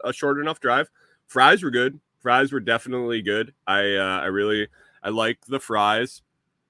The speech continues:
Uh, they stayed, um, fairly, fairly crispy. They didn't get super soggy, uh, even though, uh, they weren't s-, really fresh by the time we got home and we were eating and everything. But, uh, fries were good.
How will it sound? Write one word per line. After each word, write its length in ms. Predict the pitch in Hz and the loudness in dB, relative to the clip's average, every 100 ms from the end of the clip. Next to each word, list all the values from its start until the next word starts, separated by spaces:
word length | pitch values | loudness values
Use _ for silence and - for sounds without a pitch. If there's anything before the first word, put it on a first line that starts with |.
| _ _ - _ | _ _ -20 _
Uh, 240 | 101 107 | -2 -2
they 160 | 101 98 | -2 -6
stayed, 760 | - - 110 110 113 110 110 - _ _ _ _ _ _ | -8 -8 -4 -2 0 -2 -4 -8 _ _ _ _ _ _
um, 640 | 98 101 98 98 95 95 95 | 0 2 2 0 -2 -6 -12
fairly, 1600 | - - 127 120 120 123 120 120 120 117 117 113 113 113 110 113 - _ | -20 -4 0 2 2 0 -2 -2 -4 -4 -4 -4 -4 -4 -6 -8 -12 _
fairly 680 | - - - 156 139 143 143 | -18 -18 0 4 6 6 2
crispy. 500 | 135 156 139 - 139 | 0 -2 -4 -2 0
They 120 | 127 123 | 0 0
didn't 180 | 131 | 0
get 140 | 123 107 | -2 -6
super 360 | - 127 113 107 | -6 -6 -4 -6
soggy, 520 | 110 104 107 110 107 _ _ | -2 -2 -2 -6 -10 _ _
uh, 140 | 98 98 | -4 -4
even 300 | 110 104 101 | -6 -6 -6
though, 560 | 98 95 95 95 92 90 87 | -4 -2 -4 -6 -8 -10 -8
uh, 220 | 85 82 | -6 -6
they 120 | 87 | -6
weren't 320 | 85 90 87 | -6 -8 -8
s-, 560 | - - - - - - 90 101 | -14 -20 -18 -16 -18 -18 -16 -10
really 340 | 110 127 110 | -2 -2 -2
fresh 400 | 98 - 92 76 - | -8 -6 -4 -4 -8
by 120 | 82 | -8
the 80 | 76 | -6
time 140 | 82 | -8
we 80 | 80 | -4
got 140 | 80 | -4
home 260 | 80 80 73 | -6 -10 -10
and 120 | 73 | -10
we 60 | 73 | -10
were 60 | 71 | -8
eating 360 | 80 76 71 | -8 -6 -8
and 100 | 67 | -10
everything. 360 | 67 62 67 69 - | -14 -10 -12 -12 -8
But, 160 | 76 - 82 | -8 -4 -4
uh, 120 | 73 - _ - | -4 -6 _ 2
fries 300 | 143 151 156 | 6 6 4
were 80 | |
good. 280 | 135 139 175 | 4 4 4